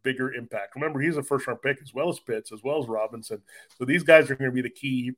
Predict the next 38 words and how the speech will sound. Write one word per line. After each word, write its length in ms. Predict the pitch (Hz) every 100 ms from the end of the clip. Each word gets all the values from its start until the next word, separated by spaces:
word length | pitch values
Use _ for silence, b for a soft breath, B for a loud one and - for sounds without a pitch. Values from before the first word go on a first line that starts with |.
| _ -
focal 260 | 127 -
points 380 | 110 117 110 -
of 60 | 110
their 120 | 110
offense. 500 | 120 - 117 120 -
And, 200 | 107 110
uh, 60 | 107
again, 340 | 113 104 101 B B
that's 100 | -
why 120 | 123 113
Robinson 540 | 123 123 123 - 120
can 160 | 117 113
get 240 | 113 -
quite 220 | - 135
involved 280 | 123 117 123
in 40 |
the 60 | 107
passing 340 | 123 123 127
game 140 | 120 110
behind 380 | 107 113 113 110
London 240 | 104 95
and 140 | 95
Pitts. 300 | - 190 185
But 220 | 131 127 127 - _ _ _ _ _ - -
I 80 | 156
think 180 | 220 240
London 300 | 180 190 147
does 240 | 139 139
have 160 | 139 120
the 60 | 117
wide 200 | 117 117 -
receiver 240 | - 110 110
one 140 | 107
upside 400 | 101 - 104 117
because 240 | 110 117
he's 100 | 113
got 240 | - 147 151
that 200 | 135